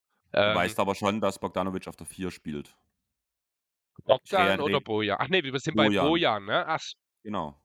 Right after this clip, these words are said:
Speaker 2: ach so, ne, da war ich jetzt beim Falschen, bei dem von den Hawks nämlich, äh,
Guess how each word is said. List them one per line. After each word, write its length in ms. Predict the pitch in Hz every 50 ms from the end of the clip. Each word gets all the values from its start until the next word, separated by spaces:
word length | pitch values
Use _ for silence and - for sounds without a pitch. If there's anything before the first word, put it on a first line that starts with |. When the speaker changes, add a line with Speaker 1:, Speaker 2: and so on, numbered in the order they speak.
| _ _ -
Speaker 2:
ach 180 | - - 151 156
so, 140 | - 156 123
ne, 120 | 123 131 135
da 120 | 135 123 123
war 100 | 127 135
ich 60 | 131 -
jetzt 200 | 156 127 - - 123 -
beim 160 | 117 113 101
Falschen, 380 | 110 120 123 135 135 - 123
bei 100 | 107 110 110
dem 160 | 117 120 120
von 200 | - 131 123 107
den 120 | - 107
Hawks 340 | 104 110 113 127 135 - -
nämlich, 360 | 135 131 139 143 143 143 - _ _ _ - - -
äh, 260 | - 113 117 113 113